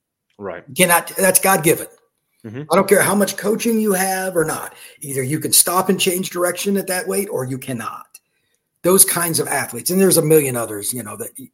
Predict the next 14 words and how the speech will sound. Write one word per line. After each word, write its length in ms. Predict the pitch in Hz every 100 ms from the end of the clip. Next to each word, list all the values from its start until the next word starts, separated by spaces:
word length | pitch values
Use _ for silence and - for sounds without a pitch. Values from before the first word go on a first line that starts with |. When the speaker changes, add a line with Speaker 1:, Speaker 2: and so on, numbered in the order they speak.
| -
Speaker 2:
Florida's 480 | 196 185 123 95
just 340 | - 104 - _
infamous 560 | - 143 - - - - - - _
for 100 | -
the 120 | 147 143
number, 260 | 139 127
you 80 | 139
know, 220 | 107 107
the 80 | -
freak, 540 | 123 151 143 131 - -
Javon 320 | 123 123 110
Curse, 300 | - 117 104
about 240 | 117 107
as 140 | 107